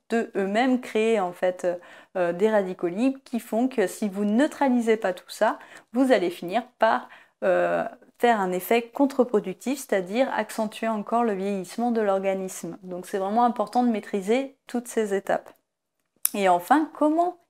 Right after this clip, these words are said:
excréter, comment permettre l'élimination de ces déchets ? Donc une bonne cure détox, c'est vraiment toutes ces étapes, c'est vraiment tout doit être inclus dans ces étapes.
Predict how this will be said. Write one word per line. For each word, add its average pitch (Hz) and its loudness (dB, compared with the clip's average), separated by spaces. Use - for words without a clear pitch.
excréter, 240 -2
comment 269 4
permettre 240 0
l'élimination 226 -2
de 262 0
ces 254 -10
déchets ? 214 -6
Donc - -8
une 208 0
bonne 294 8
cure 302 2
détox, 247 0
c'est 233 0
vraiment 240 2
toutes 349 4
ces 269 4
étapes, 233 4
c'est - -6
vraiment 240 2
tout 330 2
doit 240 4
être - -2
inclus 247 0
dans 226 0
ces 220 -2
étapes. 196 -2